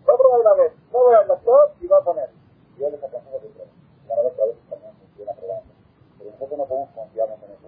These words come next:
¿Por qué? Porque no tenemos la amenaza de nada. No tenemos la seguridad que tenía Jafet Haim. El Ramban Nachmanides, Ramban Nachmanides tuvo hasta setecientos años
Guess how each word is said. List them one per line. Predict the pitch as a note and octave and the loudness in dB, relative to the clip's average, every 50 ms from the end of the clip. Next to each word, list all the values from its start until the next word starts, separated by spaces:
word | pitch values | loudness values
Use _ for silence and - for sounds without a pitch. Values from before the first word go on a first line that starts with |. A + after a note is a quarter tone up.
| _ | _
¿Por | - F#2 _ _ | -20 -20 _ _
qué? | G#2+ G#2 B2 _ _ _ _ _ _ _ _ _ _ _ _ - | -20 -20 -20 _ _ _ _ _ _ _ _ _ _ _ _ -16
Porque | G2 - - - | -16 -16 -14 -10
no | - - - - | -10 -10 -8 -8
tenemos | - B2 A#2+ B2 C3+ C#3+ C#3+ C3+ C3 B2+ B2+ B2+ _ - | -10 -10 -10 -10 -14 -14 -12 -8 -6 -6 -6 -6 _ -4
la | A2+ G#2+ | -4 -4
amenaza | A2 G#2+ G#2+ G#2+ A2+ A2+ A#2+ A#2+ - _ _ | -4 -4 -8 -14 -12 -12 -12 -12 -14 _ _
de | G#2+ G#2 G2+ G2+ | -20 -18 -18 -14
nada. | - A2 A#2 A#2+ A2+ G#2+ - _ _ _ _ _ _ _ | -10 -8 -8 -8 -10 -12 -14 _ _ _ _ _ _ _
No | _ | _
tenemos | _ B2+ - - G2+ | _ -14 -14 -10 -6
la | C#3+ C3+ - | -6 -6 -6
seguridad | - B2 A2 A2+ A#2 A#2 A#2+ B2 G#2+ - | -8 -12 -12 -10 -6 -2 -2 -2 -2 -2
que | A#2 | -6
tenía | A2 A2 G#2 - B2 A#2 | -20 -16 -10 -8 -6 -6
Jafet | A2+ G#2+ F#2 - - - _ - | -8 -10 -18 -20 -20 -20 _ -12
Haim. | G#2+ A#2 A#2+ A#2 A2 _ _ _ _ _ _ _ _ _ | -10 -10 -10 -10 -12 _ _ _ _ _ _ _ _ _
El | - G#2+ - | -14 -12 -8
Ramban | A2+ A2+ A2 - - B2+ C#3 D3+ D#3 D#3 | -8 -8 -6 -4 -2 -2 -2 -2 -6 -10
Nachmanides, | C#3+ B2+ - _ - - C3 C#3 C#3+ D3 C#3+ - C#3 D3 C#3+ _ _ _ _ _ _ - | -12 -16 -16 _ -14 -12 -12 -12 -12 -14 -18 -18 -18 -18 -18 _ _ _ _ _ _ -14
Ramban | G#2+ G#2 - C3 C3+ C3+ | -10 -4 -2 -2 -2 -2
Nachmanides | B2+ - B2 C3 C3 B2+ B2+ B2+ B2+ - _ _ _ _ _ _ - - | -6 -8 -6 -6 -6 -6 -6 -10 -10 -12 _ _ _ _ _ _ -20 -8
tuvo | B2 B2+ C3 | -2 0 0
hasta | B2+ - A#2 | 0 0 -4
setecientos | G#2+ G#2+ G#2 _ - - B2+ A#2 - B2 | -16 -16 -20 _ -20 -20 -20 -14 -10 -8
años | B2 D#5+ D#5+ D#5+ D#5 | -8 -8 -8 -10 -16